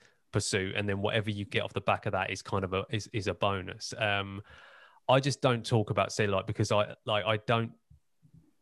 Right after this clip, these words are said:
I feel like there's a kind of nothing I can do. So I'll be honest, <laughs> I'll just kind of be honest about it and say, "Look,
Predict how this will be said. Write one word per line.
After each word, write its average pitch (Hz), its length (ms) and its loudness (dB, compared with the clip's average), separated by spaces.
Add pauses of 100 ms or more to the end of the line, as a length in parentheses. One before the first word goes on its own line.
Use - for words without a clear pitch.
(140)
I 107 100 0
feel 139 180 4
like 127 140 4
there's 113 140 -2
a 110 40 -2
kind 117 200 -2
of 101 60 0
nothing 107 420 0
I 101 140 0
can 98 220 -6
do. 104 280 0
So 113 160 2
I'll 104 80 4
be 104 160 2
honest, 104 340 4 (140)
<laughs> 220 140 -2
I'll 120 80 4
just 120 140 -4
kind 127 160 0
of 110 40 -4
be 113 120 2
honest 117 300 2
about 98 280 2
it - 100 -6
and 101 80 -6
say, 98 280 0
"Look, 98 320 -4